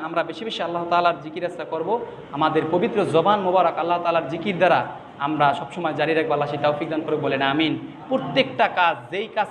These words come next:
আল্লাহ স্মরণে হবে সেইটাই জিকির। বলেন, প্রত্যেকটা কাজ,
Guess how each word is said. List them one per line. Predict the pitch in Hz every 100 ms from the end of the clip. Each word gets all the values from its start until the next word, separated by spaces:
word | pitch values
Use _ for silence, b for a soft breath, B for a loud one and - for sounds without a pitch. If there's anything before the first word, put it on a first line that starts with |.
| -
আল্লাহ | 175 185 180
স্মরণে | 165 160 175
হবে | 170 185 294 330 -
সেইটাই | - 175 190 170
জিকির। | 147 151 131
বলেন, | 202 147 -
প্রত্যেকটা | 196 - 226 - 214
কাজ, | 202